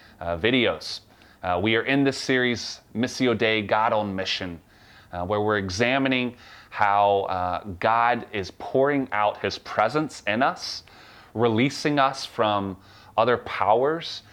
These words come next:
that have held us back, that have held our hearts and our lives back from truly living in, in relationship with him, obeying him, joining him in his mission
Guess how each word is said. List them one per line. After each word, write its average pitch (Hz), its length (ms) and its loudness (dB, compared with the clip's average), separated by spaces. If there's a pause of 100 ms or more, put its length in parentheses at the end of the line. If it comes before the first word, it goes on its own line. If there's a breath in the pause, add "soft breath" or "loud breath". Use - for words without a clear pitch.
(180 loud breath)
that 107 120 2
have 95 120 -2
held 131 300 2
us 123 140 -2
back, 101 320 0
that 107 100 -2
have 95 140 -2
held 120 280 2
our 107 140 4
hearts 123 520 -2
and 107 100 0
our 98 120 2
lives 92 480 0
back 90 520 -2 (340 loud breath)
from 107 200 -2
truly 139 720 0 (480 loud breath)
living 127 340 2
in, 113 320 0
in 101 160 -4
relationship 113 640 -2
with 139 140 -2
him, 131 360 -2
obeying 107 560 0
him, 123 380 -2 (380 loud breath)
joining 131 560 0
him 127 260 -2
in 120 120 0
his 107 240 -6
mission 107 640 -4